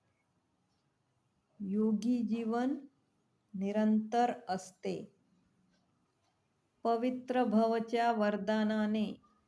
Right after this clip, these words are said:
पूज्य आत्मा बनले आणि योगी भवच्या वरदानाने नेहमी शक्ती स्वरूप बनले.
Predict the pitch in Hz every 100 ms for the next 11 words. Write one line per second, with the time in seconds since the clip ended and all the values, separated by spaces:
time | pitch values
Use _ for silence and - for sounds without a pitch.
0 | _ _ 233 214 190 240 233 - 208 -
1 | 208 220 208 190 170 151 147 - _ _
2 | _ _ _ _ _ _ _ _ - 208
3 | 214 254 277 - - _ _ _ _ _
4 | 190 220 220 208 254 262 185 220 226 180
5 | - - _ _ _ _ _ _ _ _
6 | - 214 208 226 202 202 202 185 208 202
7 | 202 208 208 220 214 220 - _ _ _
8 | _ _ _ _ - 208 220 214 214 226
9 | 247 - _ _ - 214 208 _ - 233
10 | 226 - 208 202 214 240 247 233 190 185
11 | 170 151